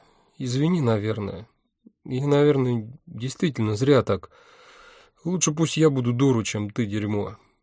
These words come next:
Первое стыдно и неприятно, но второе настоящая катастрофа. Давай так, я покурю и успокоюсь, а ты нам сваришь кофе. Я бы и сама сварила, но в таком настроении у меня яд получится.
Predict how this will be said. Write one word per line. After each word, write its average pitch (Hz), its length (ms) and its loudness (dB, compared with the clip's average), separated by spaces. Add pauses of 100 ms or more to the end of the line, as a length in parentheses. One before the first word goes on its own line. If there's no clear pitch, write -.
(340)
Первое 143 440 4
стыдно 147 360 -2
и 120 80 2
неприятно, 131 680 0
но 113 220 -2
второе 139 600 2 (500)
настоящая 143 600 -2
катастрофа. 127 720 -2 (600)
Давай 147 260 2
так, - 320 -8
я 120 180 -4
покурю 202 520 -2 (160)
и 175 80 -4
успокоюсь, 104 680 -8 (640)
а 135 80 -6
ты 220 120 -4
нам 113 280 -2
сваришь 135 400 -4
кофе. 117 500 -8 (400)
Я 139 200 2
бы 147 140 2
и - 20 0
сама 190 260 2
сварила, 117 480 -2
но 113 160 -10
в - 80 -20
таком 147 280 -2
настроении 151 500 0
у 120 60 -2
меня 139 260 -2
яд 147 260 -4
получится. - 720 -12